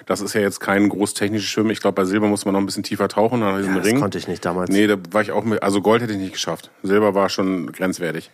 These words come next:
Speaker 2: Wahrscheinlich, wenn man sich heute anguckt, was Gold, was man für Gold machen muss, ist wahrscheinlich Pillepalle, ne?
Speaker 1: Easy peasy wahrscheinlich, ja. Aber ich würde halt gerne kraulen. Kannst du kraulen? Und ich meine jetzt nicht so, also ich kann auch sechs Meter kraulen mit Luft anhalten und so, dass es cool aussieht.
Speaker 2: Mhm.
Speaker 1: Aber ich meine jetzt wirklich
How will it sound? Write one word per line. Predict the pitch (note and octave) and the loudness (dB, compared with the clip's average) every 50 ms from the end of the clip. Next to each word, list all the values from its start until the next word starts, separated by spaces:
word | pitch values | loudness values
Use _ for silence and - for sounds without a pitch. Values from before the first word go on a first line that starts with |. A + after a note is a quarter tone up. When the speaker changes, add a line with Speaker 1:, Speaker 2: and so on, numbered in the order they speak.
| _ _ - | _ _ -10
Speaker 2:
Wahrscheinlich, | - - - A2 A2+ A2 | -8 -4 -2 -2 -2 0
wenn | A2 G#2 | 0 2
man | G#2+ G#2 G2+ | 2 2 0
sich | G2+ G2 - - A#2 | -2 -6 -4 2 2
heute | B2+ C#3+ - - | 2 2 2 0
anguckt, | - A#2+ B2+ - - - A2+ - - | -2 -2 -4 -4 -4 -10 -10 -6 -6
was | G2+ - - | -6 -6 -2
Gold, | - A2+ A#2+ C#3 C#3 - | 2 2 2 2 2 -2
was | - C3 - | -10 -8 -2
man | C3 A#2 A2 | -2 -2 -2
für | - A#2+ | -2 -4
Gold | A2 A#2+ A#2 B2 C3+ - | 0 2 2 2 2 2
machen | B2+ B2+ B2+ - A#2 | -2 -4 -2 -2 -2
muss, | G2+ G#2 A2+ - - | -2 -2 -2 -2 -6
ist | G#2+ - | -10 -6
wahrscheinlich | - G#2+ - - A2 G#2 F2+ - | -4 -4 -2 -2 -2 -2 -2 -4
Pillepalle, | - G#2 G#2 - - G2 F#2 F#2 F#2 | -4 -4 -4 -2 -4 -6 -4 -4 -2
ne? | G2 | -2
Speaker 1:
Easy | A2+ F2+ F2+ | -2 -2 -2
peasy | - - F#2 F2 E2+ E2+ | -4 -4 -4 -2 -2 -4
wahrscheinlich, | D#2 D#2 - E2 D#2+ E2+ E2+ | -6 -6 -8 -8 -8 -8 -8
ja. | F2 - - - _ _ _ - - | -8 -8 -10 -10 _ _ _ -10 -2
Aber | - G#2 A2+ B2 A#2+ | 0 2 4 4 2
ich | - A2 A2 | 2 2 4
würde | C3 D#3+ E3 C#3+ | 4 4 4 4
halt | C3+ B2+ A2+ | 2 0 2
gerne | - A#2+ A#2+ A#2 | 2 4 4 4
kraulen. | G#2 - - G#2 A2+ C3 | 2 2 2 2 2 2
Kannst | A#2 - F3+ - | 2 0 0 0
du | - - | 0 0
kraulen? | - G2+ G#2+ D3 G3+ A#3+ - _ _ _ _ _ _ _ _ _ _ _ - - - - - | 2 2 4 4 2 2 -2 _ _ _ _ _ _ _ _ _ _ _ -20 -20 -16 -2 0
Und | G#2+ A#2 | 2 2
ich | A#2+ A#2+ | 4 4
meine | C3 C3 C3+ C#3 | 4 4 6 6
jetzt | C3 A#2 - | 4 4 4
nicht | B2+ C#3+ D3+ - | 4 4 4 4
so, | - C#3 C3+ B2 | 4 4 4 4
also | - - A2 A#2 G2 | 4 2 2 2 2
ich | A#2 - | -2 -2
kann | - C3 B2+ F2+ | 0 0 0 2
auch | G#2+ A2+ - - - - _ - - - - | 2 0 0 -2 -8 -12 _ -20 -20 -12 -6
sechs | F#2+ G2+ A2+ - - | 0 0 0 0 2
Meter | G#2+ G#2+ A#2+ C3 A#2+ | 4 4 4 4 2
kraulen | - - - B2 C3 C#3+ D3 C#3 | 0 2 2 2 4 6 6 4
mit | A2+ G2 F#2+ | 4 4 4
Luft | A2+ C3+ C3+ - B2 | 4 2 2 2 0
anhalten | B2 B2 A#2+ A#2+ B2+ B2 B2 G#2+ | 2 4 4 4 4 4 2 0
und | G2+ G2 | 2 4
so, | A2+ A2+ | 4 4
dass | A2 G2+ | 4 2
es | G2+ - - - | 0 -6 0 2
cool | A2+ G2+ | 2 2
aussieht. | D2+ F2+ A2 A#2+ - D3+ F3 - - - - - - G#2+ | 4 4 2 2 2 0 -2 -2 -6 -18 -16 -12 -8 -6
Speaker 2:
Mhm. | F#2+ F#2 | -4 -2
Speaker 1:
Aber | F#2 G2+ | 2 0
ich | G#2 - | 2 2
meine | A2 G#2+ A2+ A2+ | 4 4 4 4
jetzt | G#2+ - G#2+ | 2 4 2
wirklich | B2+ B2 - B2+ A2+ A2 - | 0 4 4 2 2 2 -2